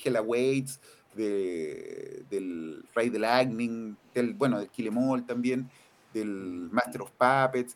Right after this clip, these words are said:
Speaker 1: que son los tres discos buenos pa' mí.
Speaker 2: Claro,
Speaker 1: Pa' mí, de-,
Speaker 2: claro.
Speaker 1: pa' mí después no, no corre mucho Metallica,
Speaker 2: Un,
Speaker 1: respeto,
Speaker 2: un,
Speaker 1: pero
Speaker 2: un,
Speaker 1: no.
Speaker 2: un más purista, diríamos, acá nos encontramos con un
Speaker 1: A mí,
Speaker 2: purista. Sí,
Speaker 1: sí,
Speaker 2: por
Speaker 1: sí,
Speaker 2: supuesto.
Speaker 1: total. A mí me gustan los discos con Cliff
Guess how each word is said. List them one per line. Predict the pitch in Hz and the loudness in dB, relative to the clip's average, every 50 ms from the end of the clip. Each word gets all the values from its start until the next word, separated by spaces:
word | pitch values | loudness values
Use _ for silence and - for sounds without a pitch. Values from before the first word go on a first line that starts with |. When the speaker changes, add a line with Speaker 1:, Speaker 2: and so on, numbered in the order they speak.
| _ _ _ | _ _ _
Speaker 1:
que | - | 0
son | 131 175 202 220 | 2 4 6 6
los | 202 - - | 6 4 4
tres | 160 160 160 | 2 2 2
discos | 151 190 - - 202 196 | 2 0 0 0 2 4
buenos | 214 214 214 214 - | 4 4 4 4 6
pa' | 220 214 | 6 6
mí. | 214 196 131 104 - | 6 6 2 0 0
Speaker 2:
Claro, | - 170 185 165 131 | 0 0 2 2 2
Speaker 1:
Pa' | 135 131 | 2 2
mí, | 139 147 151 151 147 | 2 0 -2 -2 -2
de-, | 147 143 - - - | -4 -6 -8 -8 -4
Speaker 2:
claro. | 160 165 147 - - | -2 -2 0 4 4
Speaker 1:
pa' | 147 | 4
mí | 143 165 175 - | 4 4 0 -4
después | 165 - - 185 190 180 | -8 -4 2 2 2 2
no, | 185 185 180 175 170 165 160 156 151 147 143 139 139 - - - - _ - | 2 0 0 0 0 0 0 0 0 -2 -2 -4 -6 -8 -14 -20 -20 _ -2
no | 143 151 - | -2 4 8
corre | 190 208 214 226 220 | 8 8 8 8 2
mucho | 220 233 240 - 214 | 0 0 0 0 0
Metallica, | 214 208 202 214 185 160 135 - - | 2 6 6 6 6 6 6 4 4
Speaker 2:
Un, | - | 4
Speaker 1:
respeto, | 185 170 175 160 170 202 208 202 208 175 | 4 2 2 4 6 4 6 4 2 0
Speaker 2:
un, | 165 | 0
Speaker 1:
pero | - - 185 | 0 0 0
Speaker 2:
un, | 185 | 0
Speaker 1:
no. | 170 165 | 2 2
Speaker 2:
un | 185 180 175 165 165 | 4 4 4 6 8
más | 180 180 - | 6 6 6
purista, | - - 160 160 180 220 190 - - - 135 | 4 2 2 4 4 4 2 0 -2 0 2
diríamos, | 131 131 127 131 127 120 117 117 113 117 | 2 4 4 4 4 4 4 2 0 2
acá | 120 135 143 131 117 117 117 | 6 6 8 8 8 6 4
nos | 127 127 127 | 2 0 0
encontramos | 123 113 131 123 123 - 147 151 147 139 - | 0 0 -2 -2 -2 0 2 2 2 0 -2
con | - 139 143 | -2 -4 -2
un | 143 135 - | -2 -2 2
Speaker 1:
A | - 180 | 6 6
mí, | 196 | 6
Speaker 2:
purista. | 233 247 233 - - - 110 107 - - - | 6 6 2 0 -6 -10 -12 -12 -12 -18 -20
Sí, | - - - 165 220 269 262 185 | -12 -4 0 2 6 8 8 8
Speaker 1:
sí, | - | 6
Speaker 2:
por | - - 214 | 4 2 0
Speaker 1:
sí, | - | 0
Speaker 2:
supuesto. | 165 151 220 226 214 208 | 4 8 8 10 12 10
Speaker 1:
total. | 196 160 139 | 10 10 6
A | 156 180 | 4 4
mí | 208 208 | 2 -2
me | 220 214 | 0 2
gustan | 220 233 220 - 233 220 | 2 2 4 4 4 4
los | 208 196 165 | 4 2 0
discos | 175 220 - - 214 - | -2 -4 -4 -4 -6 -4
con | - 196 185 | -4 -6 -6
Cliff | 180 - 208 202 | -4 -6 -6 -6